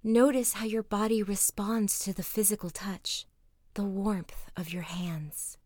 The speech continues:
Feel free to leave your hands here for the entire meditation if you'd like, or if it's more comfortable, you can put them back down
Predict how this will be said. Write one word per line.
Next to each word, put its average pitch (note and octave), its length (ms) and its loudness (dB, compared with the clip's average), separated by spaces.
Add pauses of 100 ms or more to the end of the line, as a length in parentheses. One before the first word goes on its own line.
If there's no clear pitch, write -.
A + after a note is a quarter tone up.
(1120)
Feel C#4+ 240 4
free A#3+ 320 2
to A3+ 100 4
leave G3+ 220 2
your G#3+ 140 0
hands G3+ 500 -2
here F3 260 -2
for - 160 -8
the G#3+ 160 -2
entire G#3 460 -2
meditation G3 680 -4
if E3 140 -8
you'd E3 160 -10
like, D#3+ 360 -10 (220)
or G#3+ 220 4
if A3+ 120 -2
it's B3 200 0
more B3 140 0
comfortable, F3 640 -8 (260)
you C4+ 100 0
can D4+ 180 -2
put C4 200 -2
them B3+ 120 0
back B3 220 -2
down E3 420 -4